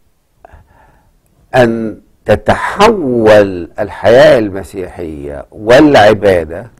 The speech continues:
والإيمان إلى رحلة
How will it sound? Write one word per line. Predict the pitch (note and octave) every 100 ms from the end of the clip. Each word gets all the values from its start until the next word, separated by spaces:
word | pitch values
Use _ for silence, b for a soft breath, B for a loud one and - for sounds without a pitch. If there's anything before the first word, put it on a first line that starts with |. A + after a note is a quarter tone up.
| _ _ _ _ _ _ _ _ _ _ _ F2
والإيمان | G#2 C#3 F#3 F3+ - D3 C#3+ C3+ C3 A#2 A#2 D#3+ E3+ - _ _ _ _ _ _ _ _ _ _ _ _ -
إلى | D#3 G3+ D#3 E3+ G#3 - _ _ _ _ _ _ _ _ _ _ -
رحلة | A2 - - G#2+ G2+